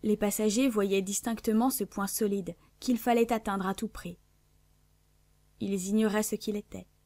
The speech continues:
île ou continent, car c'est à peine s'ils savaient vers quelle partie du monde l'ouragan les avait entraînés. Mais cette terre, qu'elle fût habitée ou qu'elle ne le fût pas, qu'elle dût être hospitalière ou non,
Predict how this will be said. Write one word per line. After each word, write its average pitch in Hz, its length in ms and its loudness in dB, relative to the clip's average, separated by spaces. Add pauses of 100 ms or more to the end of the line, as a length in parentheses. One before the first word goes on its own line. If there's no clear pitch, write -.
(300)
île 190 340 -4 (160)
ou 233 60 -2
continent, 220 520 -4 (1040)
car 185 180 -2
c'est 196 220 -2
à 185 80 0
peine 226 260 2
s'ils 190 220 -4
savaient 214 340 0
vers 208 180 -2
quelle 220 220 0
partie 220 300 -2
du 208 120 4
monde 233 380 4
l'ouragan 214 480 4
les 214 180 0
avait 185 260 -2
entraînés. 185 440 -4 (1400)
Mais 190 120 -4
cette - 300 -10
terre, 220 460 -6 (400)
qu'elle 208 180 2
fût - 240 -2
habitée 220 600 2
ou 220 80 -2
qu'elle 208 200 2
ne 202 100 2
le 196 100 4
fût 185 180 -6
pas, - 300 -8 (480)
qu'elle 220 200 2
dût 220 160 2
être 233 240 2
hospitalière 220 680 2
ou 196 60 0
non, 202 260 -2